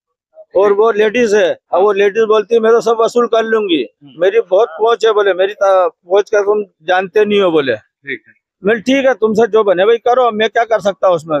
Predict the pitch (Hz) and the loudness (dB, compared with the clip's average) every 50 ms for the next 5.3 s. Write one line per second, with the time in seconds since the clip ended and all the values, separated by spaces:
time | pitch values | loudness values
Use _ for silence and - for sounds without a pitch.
0 | 131 151 175 196 226 247 240 233 220 214 240 247 240 262 226 254 233 202 233 233 | -2 -2 -2 0 0 0 0 0 0 0 0 -2 0 0 -2 -2 -2 -2 -2 -2
1 | 233 214 185 147 135 151 180 160 170 170 180 196 208 208 202 196 - 208 214 226 | 0 0 0 0 -2 -4 -4 -4 -2 -2 -2 -2 -2 -4 -4 -2 -2 0 0 0
2 | 233 226 202 208 190 185 175 156 131 - - 180 208 214 226 247 226 220 226 214 | -2 -2 -2 -2 0 0 0 -2 -2 -2 0 0 0 2 2 0 0 0 0 -2
3 | 196 240 233 196 208 214 214 214 214 202 185 180 185 170 160 160 180 202 208 180 | -2 -4 -4 -2 0 0 2 2 2 0 -2 -2 -2 -2 -2 0 0 -2 0 0
4 | 160 180 196 208 226 214 - 226 220 233 226 - 202 196 196 196 185 - 185 170 | 0 0 0 0 -2 0 0 -2 -4 -4 -2 -2 0 2 2 0 0 -2 -6 -10
5 | 160 147 135 127 113 | -10 -10 -14 -20 _